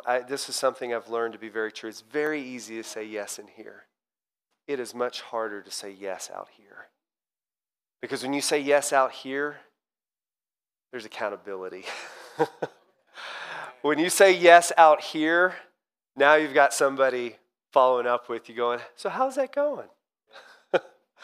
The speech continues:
You see, Mary could have just said yes in here, but she said yes out here. And that's where her faith met action. And she carried our Savior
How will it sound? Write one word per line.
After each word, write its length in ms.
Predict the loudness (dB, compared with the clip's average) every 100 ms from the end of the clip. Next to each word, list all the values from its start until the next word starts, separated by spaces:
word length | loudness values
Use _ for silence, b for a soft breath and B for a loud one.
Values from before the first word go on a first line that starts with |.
| B B B
You 60 | -6
see, 200 | 0 4
Mary 280 | 8 8 6
could 220 | 6 6
have 100 | 6
just 280 | 2 0 2
said 220 | 2 2
yes 340 | 2 2 0
in 100 | -6
here, 460 | -8 -8 -2 -2 -2 -8 _ _ b b b b _ _
but 100 | -12
she 160 | -10
said 240 | -8 -8 -8
yes 300 | -10 -10 -8
out 180 | -8 -10 -16
here. 360 | -16 -16 -20 _ _ _ _ _ _ _ _ _ _ _ _
And 120 | -8
that's 240 | -6 -6 -4
where 140 | -4
her 180 | -4 -10
faith 680 | -10 -8 -6 -6 -10 -18
met 260 | -10 -8 -8
action. 520 | -8 -10 -8 -12 -12 -18 _ _ _ _ _ _ _ _ _
And 80 | -16
she 140 | -14 -14
carried 760 | -16 -10 -6 -6 -8 -10 -16 _ -16
our 100 | -14
Savior 640 | -12 -12 -14 -18 -20